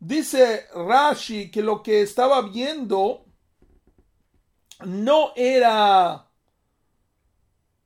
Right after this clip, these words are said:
a Efraim y a Menashe, pero a los descendientes malos que iban a salir de Efraim y Menashe.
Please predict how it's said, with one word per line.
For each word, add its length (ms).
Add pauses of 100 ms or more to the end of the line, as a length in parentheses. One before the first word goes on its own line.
(1700)
a 140
Efraim 560
y 60
a 60
Menashe, 560
pero 320
a 60
los 200
descendientes 1080
malos 800
que 100
iban 240
a 80
salir 600
de 220
Efraim 420
y 80
Menashe. 680